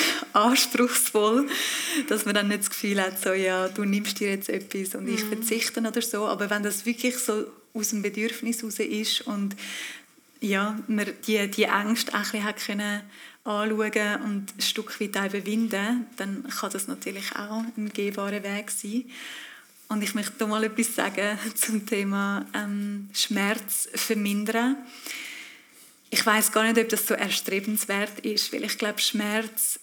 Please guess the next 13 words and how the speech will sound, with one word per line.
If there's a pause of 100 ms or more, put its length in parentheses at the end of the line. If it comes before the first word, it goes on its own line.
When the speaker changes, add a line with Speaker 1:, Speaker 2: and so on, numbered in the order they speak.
(300)
Speaker 1:
ist
ja
auch
immer (180)
ein,
ein
Indiz
dafür,
dass (120)
irgendetwas
noch
nicht, (300)
ähm,